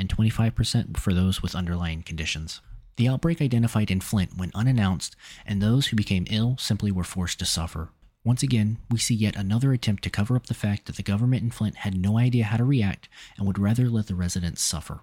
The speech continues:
The Flint Journal obtained documents via the Michigan Freedom of Information Act on the Legionnaire's outbreak and published an article on them on January sixteenth, two thousand and sixteen.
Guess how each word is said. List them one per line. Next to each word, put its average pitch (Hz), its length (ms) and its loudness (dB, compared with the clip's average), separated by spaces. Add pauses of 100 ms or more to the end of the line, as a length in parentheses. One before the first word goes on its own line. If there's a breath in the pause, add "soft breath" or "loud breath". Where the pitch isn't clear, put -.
(200)
The 143 200 -4
Flint 160 260 0
Journal 123 280 2
obtained 98 300 0
documents 104 500 0
via 104 300 0
the 90 100 -2
Michigan 113 400 0
Freedom 139 340 0
of 92 140 -2
Information 120 540 0
Act 87 240 -2
on 92 140 -6
the 85 60 -4
Legionnaire's 107 500 0
outbreak 101 440 -2
and 95 140 -8
published 135 400 0
an 135 60 -2
article 123 360 -2
on 85 140 0
them 90 140 0
on 82 100 -2
January 98 380 0
sixteenth, - 600 -4
two - 140 -8
thousand 87 340 -2
and 90 120 -4
sixteen. 80 500 -8